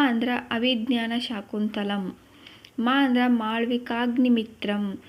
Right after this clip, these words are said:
ವಿ ಅಂದ್ರ ವಿಕ್ರಮೋರ್ಷಿಯಂ. ಈ ರೀತಿಯಾಗಿ ಸುಲಭವಾದಂತಹ ಟ್ರಿಕ್ಸ್‌ಗಳ ಮೂಲಕ ನೀವು ನೆನಪಿಟ್ಕೊಳ್ಬೋದು.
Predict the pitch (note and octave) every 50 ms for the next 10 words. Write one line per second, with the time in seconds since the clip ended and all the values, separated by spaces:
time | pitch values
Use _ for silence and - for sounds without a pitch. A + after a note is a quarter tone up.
0 | - - - - _ - - B3+ C4+ C#4+ C4+ B3+ B3 B3 B3+ B3 A#3+ A3 A#3+ C4
1 | B3+ B3+ - - - C#4 B3+ B3 A#3+ A#3+ B3 C4 C4+ C#4 C#4+ - - - - C#4
2 | B3+ B3+ A#3+ A#3+ A#3+ A3+ G#3+ G3+ G3+ - - - - - - - - - - -
3 | - - _ _ - - - - _ _ _ _ _ - B3+ C4 C#4+ D4+ D#4 D4+
4 | C#4 C#4+ - C#4 C4 B3+ B3 A#3+ A#3 A#3 A#3+ A#3+ A#3+ - - A#3 A#3+ A#3+ B3 B3
5 | B3 B3 A#3+ A#3 A3+ A#3 A3+ A3+ A#3 A#3 A#3 - - A3 G#3+ - - A3+ A3 A3
6 | - - - - G#3+ A3 A3 G#3+ G#3+ G#3+ G#3+ G#3 G3+ G#3 G#3 G#3 G3+ G3+ G3+ G3+
7 | G#3 A3 C#4 F#4 F#4+ - - - - - - - - - G#3+ A3 A3 A3+ A#3 A#3+
8 | A3 G#3 G#3 G3+ G#3+ G3+ G3 G3+ G3+ G3 F#3+ F#3+ A#3